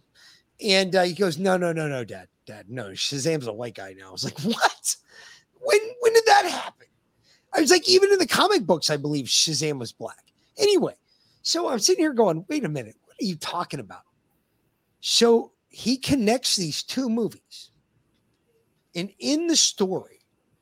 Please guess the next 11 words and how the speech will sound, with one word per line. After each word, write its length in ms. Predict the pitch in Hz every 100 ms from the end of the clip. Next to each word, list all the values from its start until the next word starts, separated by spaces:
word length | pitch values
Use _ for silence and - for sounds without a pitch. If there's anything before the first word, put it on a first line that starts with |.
| _ _ _ _ _
the 60 | -
story 600 | - - 226 277 269 233 -
ar-, 440 | 190 165 151 160 -
evolves 600 | 143 123 135 190 180 190
around 420 | 170 98 98 - _ _ _
the 100 | 131
seven 520 | 127 - 147 131 196 180
deadly 420 | 127 120 160 208
sins 480 | - - - - 135
of 140 | 117
mankind. 640 | 95 98 117 - 220 202